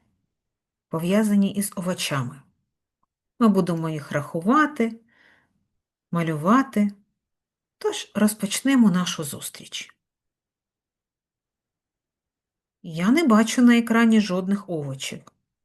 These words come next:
але бачу іншопланетянина, прибульця. Він каже, що звуть його Сормі.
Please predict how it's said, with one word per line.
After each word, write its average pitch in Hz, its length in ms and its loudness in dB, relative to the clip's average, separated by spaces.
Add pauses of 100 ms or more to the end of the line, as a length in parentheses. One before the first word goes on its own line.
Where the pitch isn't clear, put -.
(640)
але 165 300 2
бачу 156 680 -2 (540)
іншопланетянина, 202 1160 0 (520)
прибульця. 196 800 -2 (1600)
Він 214 220 6
каже, 226 300 4
що 226 220 2
звуть 269 380 -2
його 330 260 -6
Сормі. 147 680 0